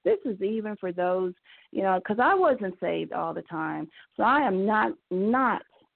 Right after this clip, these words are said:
will not down someone that's not saved. This is even for those that are not saved, and you're going through growing pains, and God is changing you, and, and you wanna be changed, and you wanna be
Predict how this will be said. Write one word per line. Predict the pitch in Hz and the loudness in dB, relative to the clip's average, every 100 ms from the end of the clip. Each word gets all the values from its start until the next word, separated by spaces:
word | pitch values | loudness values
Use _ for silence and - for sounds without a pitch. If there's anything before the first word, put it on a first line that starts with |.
| - | -8
will | 185 208 | -4 -2
not | 220 214 214 185 | 0 -2 -4 -4
down | 214 208 175 170 175 | 0 2 2 2 -2
someone | 180 180 175 | -2 0 0
that's | 175 175 | 0 -4
not | 170 160 160 | -4 -6 -4
saved. | 165 156 151 156 - - - - | -4 -2 -4 -6 -10 -20 -10 0
This | 339 320 | 0 0
is | 196 - | -6 -4
even | 220 220 214 | -2 -2 -4
for | 190 | -6
those | 180 180 185 185 | -2 0 0 -2
that | 180 | -2
are | 165 | -2
not | 160 165 160 _ | -2 -2 -4 _
saved, | 196 180 170 170 175 | -2 0 2 0 -2
and | 165 | -2
you're | 170 220 247 | 2 0 2
going | 226 196 170 | 0 0 -2
through | 170 165 | -4 -10
growing | 160 170 170 170 165 | -10 -6 -2 -2 -4
pains, | - 170 160 165 160 | -8 -8 -6 -8 -8
and | 156 | -6
God | 170 185 208 | -6 -6 -8
is | - - | -10 -8
changing | 202 208 202 190 190 | -4 -4 -2 -2 0
you, | 196 190 | 2 2
and, | 165 - - | -2 -6 -8
and | - 254 | 0 2
you | 302 | 2
wanna | 285 254 285 285 | 2 2 2 2
be | 220 196 180 - | -2 -4 -6 -6
changed, | 170 165 165 - | -2 -2 -2 -4
and | 180 190 | -4 -2
you | 220 | -4
wanna | 226 262 294 | -2 0 0
be | 226 220 | -2 -6